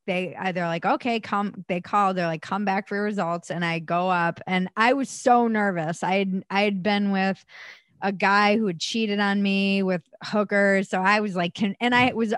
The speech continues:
already a hypochondriac, and I was convinced, I convinced myself because I was Catholic and all this guilt around sexuality and shame and all this stuff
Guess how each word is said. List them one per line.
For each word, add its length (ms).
already 400
a 60
hypochondriac, 1080
and 320
I 140
was 180
convinced, 800
I 220
convinced 580
myself 500
because 280
I 120
was 160
Catholic 640
and 440
all 280
this 180
guilt 300
around 320
sexuality 720
and 120
shame 640
and 260
all 300
this 180
stuff 480